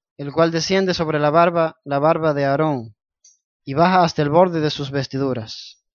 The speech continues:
Como el rocío de Hermón que desciende sobre los montes de Sión, porque allí envía Jehová bendición y vida eterna". Amén. Este salmo,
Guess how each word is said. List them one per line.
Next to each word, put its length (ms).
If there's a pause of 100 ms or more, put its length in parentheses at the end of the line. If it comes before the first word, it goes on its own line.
(680)
Como 160
el 100
rocío 380
de 100
Hermón 400
que 120
desciende 480
sobre 280
los 140
montes 400
de 120
Sión, 440 (720)
porque 280
allí 280
envía 420
Jehová 520
bendición 800 (240)
y 80
vida 260
eterna". 540 (880)
Amén. 340 (3000)
Este 200
salmo, 640